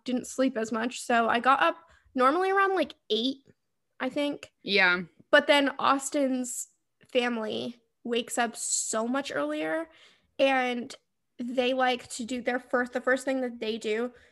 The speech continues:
Speaker 1: is, um, do, like, Christmas, like, open Christmas gifts,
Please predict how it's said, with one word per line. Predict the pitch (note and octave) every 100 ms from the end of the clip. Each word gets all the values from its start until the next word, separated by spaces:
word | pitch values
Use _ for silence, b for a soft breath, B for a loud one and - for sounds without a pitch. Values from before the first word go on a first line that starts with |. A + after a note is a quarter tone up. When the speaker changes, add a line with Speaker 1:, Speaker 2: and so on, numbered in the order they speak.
| b
Speaker 1:
is, | C4+ B3+ A3 G3+ - - -
um, | A#3+ A3 - - C4+ _ _ _ _
do, | A3+ B3+
like, | A#3+ G#3 A#3 - _ -
Christmas, | B3+ A#3+ B3+
like, | B3+ A#3+
open | - A#3 B3
Christmas | A#3+ A#3+ B3+ B3
gifts, | B3 B3 -